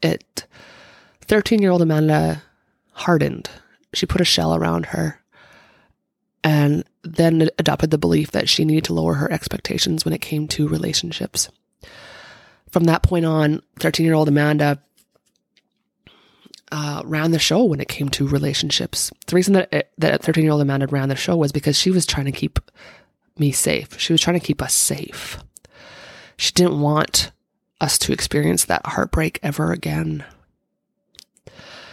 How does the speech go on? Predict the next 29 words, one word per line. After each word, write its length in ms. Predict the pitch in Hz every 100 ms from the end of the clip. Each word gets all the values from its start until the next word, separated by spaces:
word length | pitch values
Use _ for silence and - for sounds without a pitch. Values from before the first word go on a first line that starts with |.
| - - _ -
Um, 280 | 151 147 147 _
and 180 | 160 156 -
in 420 | 165 165 165 160 - - _ _
doing 420 | - 165 170 160
so, 460 | 156 - 139 131 139 -
in 140 | 151
running 240 | 147 151 147
the 40 |
show, 560 | 139 - 147 135 135 135 - - _ _ _ _ _ _ _ _ _ _ _ _ - - _ _ _
because 260 | - - 180
she 100 | -
was 100 | 165
trying 220 | 175 165
to 60 | -
keep 100 | -
me 140 | 156
safe, 500 | - 165 160 - - - - - - - _ _ _ _ _ _ _ _ _ _ _ _
Amanda 640 | 160 156 156 160 156 156 147 -
got 180 | - -
into 180 | 156 156
relationships 520 | 160 147 156 139 -
that 120 | -
weren't 200 | 143 139
the 40 | 147
healthiest 560 | - 147 - 156 -
for 120 | 156
her. 280 | 143 147 143 - - - _ - _ _ _ _ _ _ _ _ _ - -
You 120 | 151
know, 280 | 147 147